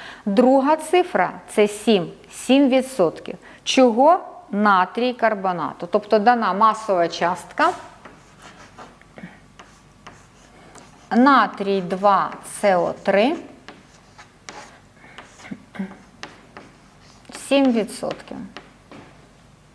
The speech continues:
Більше нічого не дано.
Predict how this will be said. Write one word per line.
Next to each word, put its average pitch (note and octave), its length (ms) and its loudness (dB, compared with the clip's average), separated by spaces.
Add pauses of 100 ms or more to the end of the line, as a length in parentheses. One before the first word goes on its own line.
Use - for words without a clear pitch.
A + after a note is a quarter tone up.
(2250)
Більше E4 440 2
нічого B3 500 2
не A#3+ 140 0
дано. E3+ 360 0